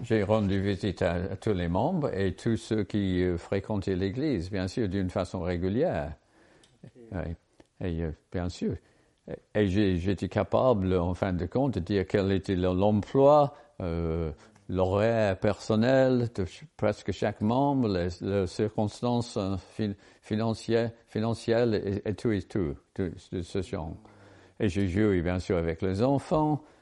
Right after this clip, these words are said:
Speaker 1: et avec les petits-enfants. Et tu, il faut toujours avoir les yeux, euh, sous le regard, sous le regard de l'enfant. De cette manière, on, on arrive à en avoir un très bon rapport avec l'enfant.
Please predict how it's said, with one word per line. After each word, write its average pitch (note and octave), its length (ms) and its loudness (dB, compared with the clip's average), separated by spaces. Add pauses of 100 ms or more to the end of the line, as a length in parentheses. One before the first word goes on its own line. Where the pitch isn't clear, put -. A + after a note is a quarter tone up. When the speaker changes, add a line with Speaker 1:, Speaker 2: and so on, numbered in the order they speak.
(100)
Speaker 1:
et F2+ 120 -2
avec F2 260 -4
les F#2 80 0
petits-enfants. A#2+ 840 0
Et B2 80 0
tu, - 340 -6
il G#2 120 0
faut G2+ 260 0
toujours A#2+ 440 2
avoir G#2 260 2
les G2 360 0
yeux, C3 400 6 (500)
euh, G#2 180 -4
sous D#3+ 500 6 (100)
le G2+ 160 2
regard, F#2 540 2
sous - 220 4
le D3+ 140 6
regard F2 600 2 (180)
de G2+ 80 -2
l'enfant. F#2 580 -2 (420)
De - 80 -6
cette G#2+ 240 -2
manière, A2 380 2
on, F#2+ 320 -2
on G2 140 -4
arrive F#2 380 0
à F#2 100 0
en F#2 40 -2
avoir F2+ 320 -2
un F2 120 -2
très B2 220 -2
bon A#2 200 0
rapport G2+ 460 -2
avec F2+ 260 -4
l'enfant. F#2+ 500 -4